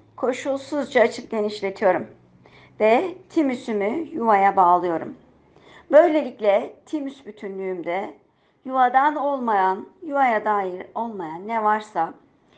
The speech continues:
hepsini eritip temizleyip yok ediyorum.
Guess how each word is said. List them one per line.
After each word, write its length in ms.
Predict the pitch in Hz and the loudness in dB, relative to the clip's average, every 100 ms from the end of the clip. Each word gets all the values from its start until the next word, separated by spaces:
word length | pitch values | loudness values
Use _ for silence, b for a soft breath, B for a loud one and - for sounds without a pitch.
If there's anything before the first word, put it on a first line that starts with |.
| b | b
hepsini 840 | 330 466 427 - 240 226 208 214 - | -6 -4 -4 -6 -6 -2 -2 -2 -4
eritip 640 | 240 240 208 - 214 - - | -2 -2 -4 -8 -10 -12 -14
temizleyip 1000 | 196 185 180 175 180 202 214 226 - 226 | -10 -10 -8 -6 -2 0 0 -4 -12 -10
yok 220 | 180 - | -10 -8
ediyorum. 520 | 175 170 160 160 240 | -6 -4 -4 -6 -12